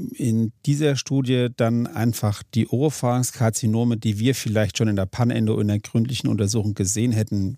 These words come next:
gar nicht angeschaut haben, weil es im Studienprotokoll nicht vorgesehen war. Aber neunzig Prozent ist natürlich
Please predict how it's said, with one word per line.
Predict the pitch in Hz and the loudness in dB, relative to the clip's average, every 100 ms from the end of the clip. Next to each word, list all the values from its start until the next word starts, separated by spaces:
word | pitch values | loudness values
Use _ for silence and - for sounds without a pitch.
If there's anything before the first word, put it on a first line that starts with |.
| - | -4
gar | 101 | 0
nicht | 104 98 | 0 0
angeschaut | 113 143 - 135 131 | 0 0 2 0 2
haben, | 127 113 | 0 0
weil | 107 | 0
es | 104 | -2
im | 101 | -4
Studienprotokoll | - 123 117 117 113 - 110 | -2 0 0 0 -2 0 0
nicht | 110 | 0
vorgesehen | - 117 127 117 120 | 0 0 2 0 0
war. | 110 110 | 0 0
Aber | 104 107 | 0 0
neunzig | 101 107 - | 0 0 -2
Prozent | - 104 110 101 | -4 -2 0 -2
ist | 104 - | -4 -4
natürlich | - 104 110 - | -4 -2 -4 -6